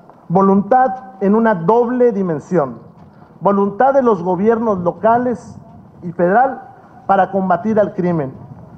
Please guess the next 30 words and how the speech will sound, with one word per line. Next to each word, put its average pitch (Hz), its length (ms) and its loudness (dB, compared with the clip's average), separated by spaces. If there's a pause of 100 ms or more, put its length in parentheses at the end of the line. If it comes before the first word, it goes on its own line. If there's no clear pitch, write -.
(120)
pero 190 220 2
también 214 580 2
voluntad 196 580 -2
para 185 220 0
coordinarnos, 160 800 -4 (420)
para 175 200 0
hacer 220 280 -2
la 214 180 -2
tarea 202 520 -4 (340)
como 170 240 -2
uno 190 200 -4
solo. 151 500 -6 (1080)
Más 220 320 -2
de 269 120 -6
siete 202 420 -6
mil 254 340 -2
acciones 220 560 -4
conjuntas 214 880 -8 (380)
demuestran 220 720 -2 (180)
que 180 100 -6
la 170 220 -2
política 190 560 -4
ordenada 160 500 -2
por 143 140 -8
usted 220 380 -6 (520)
e 165 140 -2
instrumentada 175 920 0
por 165 140 -4
sus 143 140 -12
secretarios 214 840 -4